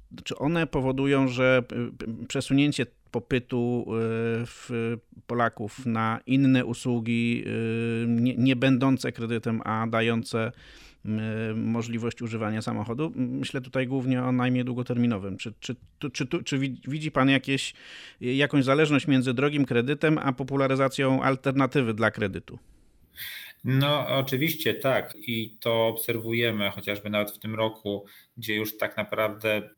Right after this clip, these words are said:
Speaker 2: jeszcze do niedawna co piąty samochód był finansowany w naszym kraju w formie wynajmu długoterminowego.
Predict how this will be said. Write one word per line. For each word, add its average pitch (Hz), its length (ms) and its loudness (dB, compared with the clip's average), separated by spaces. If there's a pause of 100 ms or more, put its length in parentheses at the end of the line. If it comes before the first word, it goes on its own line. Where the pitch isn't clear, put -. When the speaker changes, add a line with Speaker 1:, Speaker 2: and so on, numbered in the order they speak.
Speaker 2:
jeszcze 123 280 -4
do 120 100 0
niedawna 127 380 0
co 120 160 -6
piąty 120 400 -2
samochód 98 560 -4
był 107 380 -4 (100)
finansowany 104 600 -2
w 101 60 -8
naszym 104 280 -4
kraju 101 220 -4
w - 360 -14
formie 104 280 0
wynajmu 104 360 -2
długoterminowego. 101 1080 -6